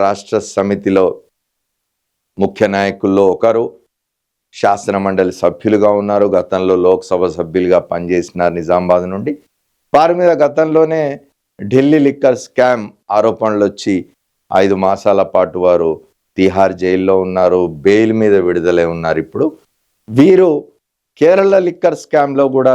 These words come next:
వీరు ఉన్నారని చెప్పి అక్కడి ప్రతిపక్ష నాయకుడు సతీశన్ నిన్న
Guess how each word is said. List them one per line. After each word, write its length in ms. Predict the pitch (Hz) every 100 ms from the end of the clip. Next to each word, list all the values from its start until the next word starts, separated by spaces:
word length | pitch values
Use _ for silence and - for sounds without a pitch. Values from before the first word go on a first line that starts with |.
| 120
వీరు 180 | 120 110
ఉన్నారని 400 | 110 113 110 104 95
చెప్పి 300 | 98 - 107 78 - _ _ _ -
అక్కడి 260 | - 160 143
ప్రతిపక్ష 540 | 113 - - - 180 - 165
నాయకుడు 380 | 139 127 131 104 - -
సతీశన్ 640 | 120 - 196 165 175 156
నిన్న 160 | 135